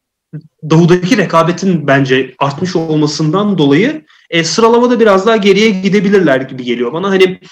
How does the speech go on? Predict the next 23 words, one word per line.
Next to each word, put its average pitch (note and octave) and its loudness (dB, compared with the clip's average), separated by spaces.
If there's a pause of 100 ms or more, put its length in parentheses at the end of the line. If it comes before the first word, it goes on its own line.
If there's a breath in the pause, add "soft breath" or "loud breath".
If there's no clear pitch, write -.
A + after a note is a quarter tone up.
(800 loud breath)
play-in G3 4
demeyeceğim G3+ 2
ama F#3+ 0
play-in G3+ 2
hemen G3 2
üstünde C3+ -4
böyle D#3 0
altılarda, D#3 0
yediler, D3+ 2
yedi, G3 0 (440 soft breath)
altılarda F3+ 4
gibi B2+ 0
böyle A#2+ -2
beş F3 2
yedi E3+ 2
arası D#3 0
bir E3 0
yerde D#3 0
olurlar C#3 0
gibi C#3+ -8
geliyor C#3+ -2
bana A2+ -6
açıkçası. - -18